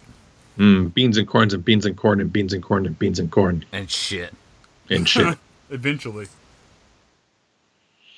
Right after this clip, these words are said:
Speaker 2: The
Speaker 1: So
Speaker 2: important thing, I think,
Speaker 1: is the coyo-, the coyotes lock everyone up, like, in a s-, shipping container or something?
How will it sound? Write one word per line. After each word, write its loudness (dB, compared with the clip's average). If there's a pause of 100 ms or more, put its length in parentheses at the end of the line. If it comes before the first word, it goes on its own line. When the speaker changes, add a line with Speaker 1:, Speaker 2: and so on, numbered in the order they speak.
(1040)
Speaker 2:
The 2
Speaker 1:
So 2
Speaker 2:
important 0
thing, 0 (160)
I 0
think, -6 (500)
Speaker 1:
is 2 (160)
the 2
coyo-, 4
the 4
coyotes 4
lock 2
everyone 4
up, 2
like, 2
in 2
a 4
s-, -6 (360)
shipping -2
container 2
or 2
something? 2